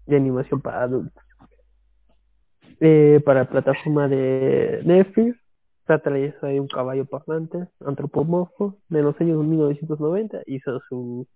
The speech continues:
se volvió famoso y, y ahora es incapaz de reproducir su vida profesional y personal. En comparación,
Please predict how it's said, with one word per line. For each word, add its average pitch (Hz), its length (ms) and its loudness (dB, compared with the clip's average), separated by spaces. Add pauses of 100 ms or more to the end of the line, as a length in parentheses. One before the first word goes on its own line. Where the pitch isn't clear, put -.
(240)
se - 80 -6
volvió 131 320 -6
famoso 156 460 -8
y, 165 100 -14 (260)
y 147 120 -6
ahora 139 160 -2
es 139 120 -12
incapaz 156 380 -6
de 139 260 -4
reproducir 135 1000 -4
su 127 140 -6
vida 127 420 -2 (420)
profesional 156 640 -2
y 170 60 -4
personal. - 460 -14 (680)
En 151 160 -4
comparación, 160 520 2